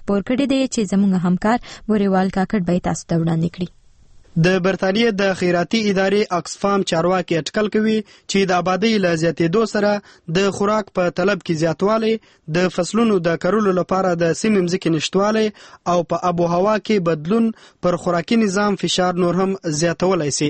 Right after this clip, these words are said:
Speaker 2: د آکسفام په تازه رپورټ کې ویل سوي چې تر دوه زره دېرشم کال پورې به د خاصو فصلونو په بیو کې له یو سلو شل څخه تر یو سل اتیا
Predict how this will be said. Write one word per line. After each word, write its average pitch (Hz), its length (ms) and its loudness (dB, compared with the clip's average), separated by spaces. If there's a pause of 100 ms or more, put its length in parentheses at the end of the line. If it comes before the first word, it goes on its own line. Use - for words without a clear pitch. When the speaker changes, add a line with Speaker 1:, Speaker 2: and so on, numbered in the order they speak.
(400)
Speaker 2:
د 190 180 0
آکسفام 226 440 -2
په 196 220 0
تازه 190 260 0
رپورټ 185 320 0
کې 185 140 0
ویل 170 240 0
سوي 220 220 2 (360)
چې 202 240 0
تر 185 160 0
دوه 196 180 2
زره 185 200 0
دېرشم 190 420 0
کال 165 160 0
پورې 170 280 2 (100)
به 160 180 -2
د 160 220 -2
خاصو 196 400 0
فصلونو 202 400 0 (100)
په 160 160 0
بیو 220 300 2
کې 220 100 4 (400)
له 185 160 2
یو 185 120 2 (100)
سلو 180 240 0
شل 226 240 0
څخه 214 340 -2
تر 180 200 0
یو 185 180 2
سل 170 180 -2
اتیا 220 220 0